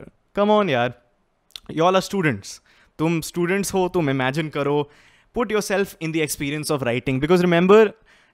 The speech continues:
ये of course मार्क्स के लिए तो करना ही पड़ता है, but अगर तुम्हें कोई टेंजिबल स्किल चाहिए, वो इमेजिनेशन है। ये दुनिया इमेजिनेशन पे चलती है, ठीक है? और तुम्हारे इमेजिनेशंस इतनी ज़्यादा गिफ्टेड हैं, इतनी बढ़िया हैं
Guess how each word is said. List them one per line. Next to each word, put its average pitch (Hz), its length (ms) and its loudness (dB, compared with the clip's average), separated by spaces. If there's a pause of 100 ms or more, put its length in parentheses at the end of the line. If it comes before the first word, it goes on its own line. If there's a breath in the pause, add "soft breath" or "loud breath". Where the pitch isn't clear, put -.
ये 156 100 -4
of 160 100 -2
course 175 300 -2
मार्क्स 147 300 -2
के 156 80 -8
लिए 139 100 -6
तो 139 80 -8
करना 165 220 0
ही 180 80 2
पड़ता 147 280 -4
है, 135 140 -4
but 131 160 -4 (340 soft breath)
अगर 147 200 -2
तुम्हें 156 240 -4
कोई 151 220 -2
टेंजिबल 151 540 0
स्किल 147 240 -4
चाहिए, 139 500 0
वो 156 140 0
इमेजिनेशन 131 680 -2
है। 123 80 -4
ये 139 80 0
दुनिया 170 300 4
इमेजिनेशन 175 580 -2
पे 170 80 0
चलती 123 320 -4
है, - 80 -12 (220)
ठीक 131 140 -14
है? 135 180 -8 (440 soft breath)
और 147 200 -2 (160)
तुम्हारे 175 520 2 (140)
इमेजिनेशंस 156 800 -6
इतनी 160 320 -6
ज़्यादा 143 580 -2 (480 loud breath)
गिफ्टेड 156 540 -6
हैं, 123 280 -10
इतनी 156 320 -6
बढ़िया 135 400 -2
हैं 110 280 -12